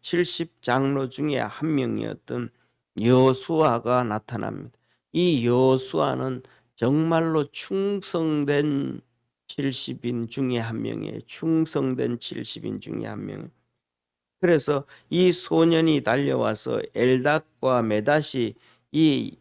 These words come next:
어, 하나님 말씀 예언하는 걸 보면서 모세에게 말합니다. 자기가 가서, 어, 똑같이, 똑같이 칠십 인의 장로니까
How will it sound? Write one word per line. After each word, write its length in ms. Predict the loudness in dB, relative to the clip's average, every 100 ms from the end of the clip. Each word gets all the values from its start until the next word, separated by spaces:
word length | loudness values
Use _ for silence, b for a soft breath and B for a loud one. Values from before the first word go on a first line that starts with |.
| _
어, 120 | -4
하나님 560 | -2 0 2 2 2 2
말씀 500 | 0 -2 -4 -2 2
예언하는 560 | 4 4 2 0 -2
걸 220 | -2 -4 -4
보면서 560 | -2 -2 -4 -6 -6
모세에게 520 | -2 0 0 -2 -2
말합니다. 460 | -2 -4 -6 -10 -14 _ _ _
자기가 400 | -10 -2 0 0
가서, 520 | 2 2 2 0 -2 -4 -10 -4
어, 340 | 0 0 -4 -10 _ -20 _ _ _ _
똑같이, 800 | -14 2 4 4 4 4 4 2 _ _ _ 0
똑같이 580 | 0 2 -2 -2 -6
칠십 540 | -6 -6 -6 -6 -2 2
인의 240 | 2 2
장로니까 880 | 0 -4 -2 0 0 0 0 -2